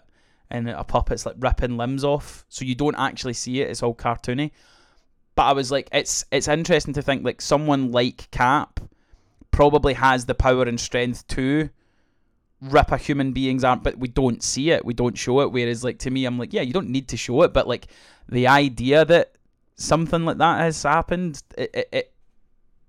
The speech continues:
it's not, it's not just, like, fucking alien fodder. These are humans.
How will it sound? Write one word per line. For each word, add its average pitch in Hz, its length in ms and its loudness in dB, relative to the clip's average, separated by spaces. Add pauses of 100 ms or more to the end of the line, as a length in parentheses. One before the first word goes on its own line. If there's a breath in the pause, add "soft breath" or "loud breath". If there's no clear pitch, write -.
(100)
it's 143 240 -6
not, 175 260 4
it's 156 200 -2
not 175 180 2
just, 185 220 -6
like, - 120 -2
fucking 147 440 -6
alien 147 440 -2
fodder. 139 460 -2 (360)
These 135 160 -2
are 147 60 2
humans. 139 680 -4